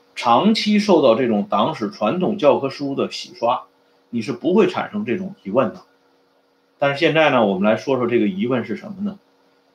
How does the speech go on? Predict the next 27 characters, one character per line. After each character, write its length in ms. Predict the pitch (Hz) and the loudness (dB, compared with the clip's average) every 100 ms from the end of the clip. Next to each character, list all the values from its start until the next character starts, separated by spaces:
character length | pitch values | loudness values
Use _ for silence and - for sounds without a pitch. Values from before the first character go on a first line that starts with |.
| _ | _
就 160 | 233 196 | 2 4
是 60 | |
说， 140 | 202 220 | 4 2
既 260 | - 226 | 0 2
然 480 | 180 120 123 180 180 _ _ | 4 4 2 0 -6 _ _
连 320 | 120 117 151 | -4 -2 -2
陈 340 | 175 113 117 196 | -6 -6 -2 2
庚 240 | 247 254 | 2 4
这 80 | 233 | 4
样 220 | 180 220 | 4 2
的 80 | 185 | -2
人， 260 | 175 - - _ _ | -6 -12 -18 _ _
我 100 | 107 | -6
们 80 | 113 | 0
都 120 | 151 | 0
知 160 | 156 147 | 2 2
道 120 | 113 | 2
周 180 | 160 160 | 2 2
恩 60 | |
来 160 | 127 123 | 2 2
与 80 | 117 | 0
陈 220 | - 113 | -4 -4
庚 140 | 120 | -2
的 80 | 117 | -2
关 340 | - 107 120 131 | -2 -2 -2 -6
系 140 | - _ | -14 _
啊， 240 | 98 92 | -16 -16